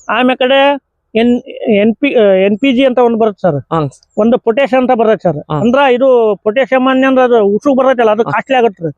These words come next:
Speaker 2: ಹ್ಮ್.
Speaker 1: ಇದ್ರಾಗ ಈ ಗೊಬ್ಬರದಲ್ಲಿ ಪೊಟ್ಯಾಷ್ ಅಂತ ಬಂದೈತೆ ಸರ್.
Speaker 2: ಹ್ಮ್.
Speaker 1: ಅವು ಕಮ್ಮಿ ರೇಟಿಗೆ ಸಿಗ್ತಾವೆ ಸರ್.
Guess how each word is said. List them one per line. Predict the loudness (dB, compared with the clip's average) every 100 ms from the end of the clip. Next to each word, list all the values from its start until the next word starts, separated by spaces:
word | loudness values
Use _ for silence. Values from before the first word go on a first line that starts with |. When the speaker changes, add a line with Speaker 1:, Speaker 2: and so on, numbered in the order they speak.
| -6
Speaker 2:
ಹ್ಮ್. | -4 -6 -2
Speaker 1:
ಇದ್ರಾಗ | 0 2 2 2 2 2 0
ಈ | 0 0
ಗೊಬ್ಬರದಲ್ಲಿ | 0 -2 0 0 0
ಪೊಟ್ಯಾಷ್ | -2 -4 -4
ಅಂತ | -2
ಬಂದೈತೆ | 0 0 0
ಸರ್. | -2 -6 -10 -10
Speaker 2:
ಹ್ಮ್. | -10 -6
Speaker 1:
ಅವು | -4
ಕಮ್ಮಿ | 0 0
ರೇಟಿಗೆ | 0 0 -4
ಸಿಗ್ತಾವೆ | -6 -2 -2
ಸರ್. | -2 -6